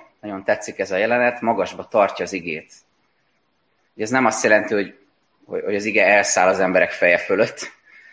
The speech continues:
Ez nagyon rossz, amikor, amikor elbeszélünk az emberek feje fölött bármilyen kapcsolatban. Nem ezt jelenti, hogy följebb van az ige, hogy elmegy az emberek feje fölött,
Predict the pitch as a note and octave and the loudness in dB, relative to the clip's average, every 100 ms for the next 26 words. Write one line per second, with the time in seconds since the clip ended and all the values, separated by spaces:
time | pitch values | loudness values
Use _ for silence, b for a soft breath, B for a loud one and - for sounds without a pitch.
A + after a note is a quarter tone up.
0 | b _ G#2 A2+ G#2+ G#2 A2 A2 G#2 G#2+ | b _ -2 2 4 2 0 -2 -2 0
1 | G2 - G2+ - G2+ - - G2 F#2 F2+ | 0 0 -8 -6 -8 -6 -2 0 0 -2
2 | - F2 F2 F2 F#2 F#2+ F2+ E2+ - - | -2 -4 -4 -8 -6 -4 -2 -4 -4 -2
3 | F2 E2+ F#2+ F2+ E2+ F#2 F2 F2+ F2 F2 | -2 -2 -4 -4 0 2 2 0 -4 -6
4 | G#2 _ _ F#2+ F2+ - F#2+ F#2 G#2 G#2+ | -10 _ _ -4 -4 -4 -4 -2 -4 -4
5 | A#2+ _ _ _ _ - A2 G2+ - G2 | -8 _ _ _ _ -4 0 0 2 0
6 | F#2+ F#2 - G#2+ G2+ F#2+ G2 F2+ F#2+ F#2+ | 0 -6 0 2 2 2 0 0 -2 -2
7 | F2+ F2 F#2+ F#2 F2 - F2+ F2+ F2 - | 0 2 2 2 0 -2 -2 0 -2 -2
8 | - F2 F2 - F#2 A#2+ | 0 2 0 -2 -2 -2